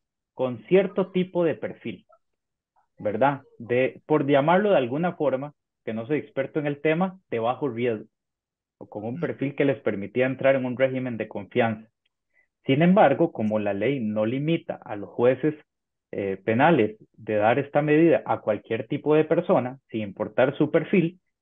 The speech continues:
Speaker 1: eso fue lo que comenzó a suceder. Entonces empezaron a darle el beneficio a, a personas que, de todos los tipos de perfiles, usted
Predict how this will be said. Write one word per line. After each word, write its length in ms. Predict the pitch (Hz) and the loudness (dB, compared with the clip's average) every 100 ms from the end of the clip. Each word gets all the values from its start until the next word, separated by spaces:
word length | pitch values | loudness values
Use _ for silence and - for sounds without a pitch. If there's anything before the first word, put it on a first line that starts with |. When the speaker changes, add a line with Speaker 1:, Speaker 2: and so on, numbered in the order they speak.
| _ _ _ _ _ - | _ _ _ _ _ -4
Speaker 1:
eso 260 | 147 185 | -2 0
fue 100 | 165 | 4
lo 120 | 160 156 | 2 2
que 120 | 151 | -4
comenzó 400 | 117 104 98 107 | -4 -4 -2 -4
a 60 | |
suceder. 440 | 107 113 98 98 - _ _ _ _ _ - | -4 -6 -4 -4 -8 _ _ _ _ _ -2
Entonces 220 | 123 127 | 0 0
empezaron 640 | 135 127 113 123 131 143 | -2 -2 0 0 0 0
a 80 | 131 | 0
darle 460 | 135 139 143 190 - _ _ _ _ _ _ - | 2 0 0 -4 -6 _ _ _ _ _ _ -6
el 180 | 127 139 | -2 2
beneficio 720 | 160 175 180 175 226 262 _ _ _ - | 4 2 2 -2 -2 -8 _ _ _ -8
a, 760 | 110 110 110 113 107 104 98 | -4 0 -2 -4 -6 -4 -6
a 80 | 95 | -10
personas 500 | 107 104 113 123 139 | -10 -6 -4 -2 -2
que, 140 | - - | -2 -4
de 480 | - 107 107 113 - | -8 -2 -2 -2 2
todos 260 | 226 226 208 | 4 4 2
los 160 | - | 2
tipos 280 | 170 165 156 | 0 0 -2
de 80 | - | -2
perfiles, 420 | - - 110 95 98 | -6 -10 -10 -10 -14
usted 380 | 95 143 156 | -8 -2 -2